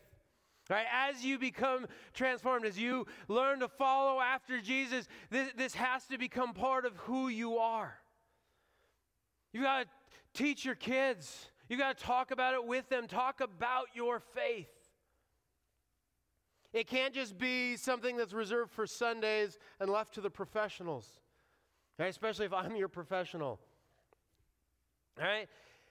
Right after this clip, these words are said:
It's gotta be you. Talking about this, it, talking about your faith, talking about the times that you mess up, living it out in front of your kids. Psalm seventy-eight, verses one through eight. "My people, hear my teaching.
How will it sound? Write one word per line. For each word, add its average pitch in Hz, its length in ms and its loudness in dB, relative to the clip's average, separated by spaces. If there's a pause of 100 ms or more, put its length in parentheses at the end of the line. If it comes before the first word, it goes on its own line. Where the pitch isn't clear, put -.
(400)
It's 226 160 -4
gotta 277 280 2
be 269 100 -2
you. 254 520 0 (1000)
Talking 254 500 0
about 247 180 0
this, 233 160 -4 (160)
it, 233 300 -2
talking 277 400 0
about 269 220 2
your 254 80 0
faith, 262 180 0
talking 311 400 0
about 294 180 2
the 277 80 -6
times 269 440 0
that 254 160 -2
you 262 200 -2
mess 262 260 -2
up, 254 320 0 (220)
living 277 380 0
it 262 100 2
out 262 240 2
in 254 120 -2
front 254 280 0
of 233 100 -2
your 233 160 -2
kids. - 760 -8 (1120)
Psalm 254 560 2 (160)
seventy-eight, 247 800 0
verses 220 380 -2
one 240 240 2
through 226 300 0
eight. 226 240 0 (240)
"My 233 220 2
people, 262 440 0
hear 254 280 0
my 247 180 0
teaching. 226 680 -6